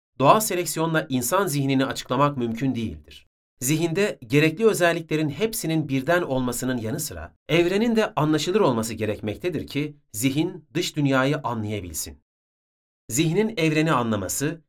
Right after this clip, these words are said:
evrende ve zihinde bahsedilen özelliklerin olması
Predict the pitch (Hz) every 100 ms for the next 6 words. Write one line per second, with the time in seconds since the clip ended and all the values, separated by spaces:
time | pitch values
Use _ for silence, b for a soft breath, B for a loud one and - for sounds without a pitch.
0 | _ 113 123 127 135 156 170 147 123 127
1 | 135 131 127 127 127 123 120 113 113 110
2 | 113 117 110 - 104 107 104 101 143 165